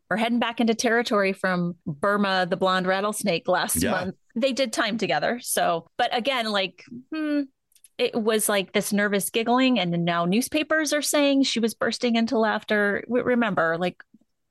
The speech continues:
Speaker 1: we don't know what's going on here, really. But despite her theatrics,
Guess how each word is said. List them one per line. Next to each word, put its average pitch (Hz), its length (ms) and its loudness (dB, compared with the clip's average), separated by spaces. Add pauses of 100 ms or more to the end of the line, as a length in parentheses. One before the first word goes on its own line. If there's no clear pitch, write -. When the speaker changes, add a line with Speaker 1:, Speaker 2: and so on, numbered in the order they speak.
Speaker 1:
we 240 80 0
don't 233 180 0
know - 280 -4 (120)
what's - 260 -4
going - 280 -6
on - 120 -4
here, 170 260 -4
really. - 380 -6
But - 120 -4
despite 220 440 -2
her 233 160 0
theatrics, 196 600 -2